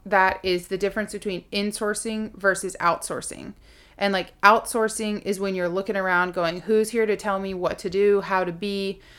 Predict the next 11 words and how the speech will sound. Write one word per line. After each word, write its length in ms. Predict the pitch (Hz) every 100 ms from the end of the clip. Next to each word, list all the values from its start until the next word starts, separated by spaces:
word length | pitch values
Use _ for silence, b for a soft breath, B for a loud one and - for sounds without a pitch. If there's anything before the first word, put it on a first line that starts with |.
| B -
This 180 | 220 240
is, 140 | 226 196
this 220 | 226 233
is 180 | 214 208
where 220 | 208 202
a 60 |
lot 220 | 185 180 196
of 200 | 190 - -
people 280 | 233 208 202
get 400 | 90 190 180 - - _ _ -
in, 520 | 196 190 180 180